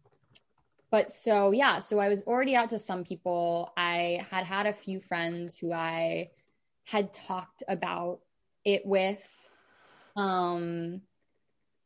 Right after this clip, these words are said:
and had kind of, like, gone to for advice. Some friends who were,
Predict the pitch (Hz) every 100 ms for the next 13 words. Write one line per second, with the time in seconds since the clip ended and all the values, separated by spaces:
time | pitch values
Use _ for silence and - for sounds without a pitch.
0 | _ _ _ 208 196 196 - 202 - 208
1 | 202 190 175 170 170 180 196 175 175 170
2 | 170 165 170 - - - 175 175 175 -
3 | - - 175 175 - 170 170 165 165 170